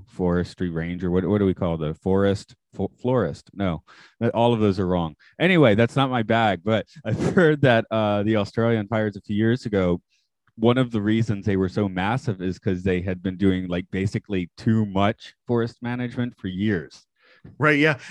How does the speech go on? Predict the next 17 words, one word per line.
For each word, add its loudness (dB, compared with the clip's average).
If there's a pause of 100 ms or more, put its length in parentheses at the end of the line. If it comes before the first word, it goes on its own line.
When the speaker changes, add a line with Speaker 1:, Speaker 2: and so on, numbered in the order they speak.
Speaker 2:
They, 4
they 2
decided 2
that 0
they -4
didn't -6
wanna -4
scare 0
the -6
animals -2
away 0
from -4
all -2
of -10
these -6 (320)
sort -4
of -6